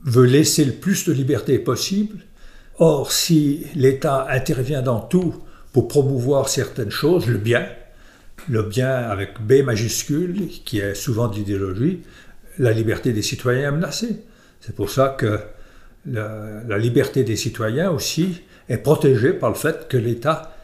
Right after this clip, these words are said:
s'auto-restreint. On a tendance à avoir une vision un peu manichéenne du, à l'égard de l'État, à dire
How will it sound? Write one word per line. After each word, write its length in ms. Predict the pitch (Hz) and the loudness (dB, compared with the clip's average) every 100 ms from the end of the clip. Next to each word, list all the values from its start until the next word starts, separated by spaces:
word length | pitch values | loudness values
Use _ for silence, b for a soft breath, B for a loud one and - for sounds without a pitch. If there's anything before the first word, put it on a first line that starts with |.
| B | B
s'auto-restreint. 880 | - 160 160 175 170 170 - 131 123 - - b b b b b - 160 165 - | 0 4 4 4 4 2 2 0 -2 -6 -18 b b b b b -16 -14 -14 -6
On 220 | 117 110 | -4 -2
a 80 | 107 | -2
tendance 680 | - 117 120 135 131 127 120 | 0 0 2 2 0 -2 -4
à 200 | 104 101 | -4 -4
avoir 320 | 110 104 107 | -4 -2 -2
une 60 | 101 | -2
vision 400 | 107 110 117 98 | -2 -2 0 -2
un 40 | |
peu 440 | - 120 104 - B B B | 0 2 2 0 B B B
manichéenne 1000 | 123 156 165 156 160 151 151 139 113 107 - - b b b b - | 2 4 4 4 4 4 2 -2 -4 -6 -8 -20 b b b b -8
du, 840 | 104 107 104 101 101 98 98 95 110 117 b b b _ b b b - | -4 2 2 2 0 -4 -6 -8 -10 -14 b b b _ b b b -2
à 100 | 123 | 2
l'égard 260 | 123 123 113 | 6 4 4
de 60 | |
l'État, 320 | 120 - 175 | 0 2 2
à 80 | 139 | 2
dire 280 | 110 120 | 2 2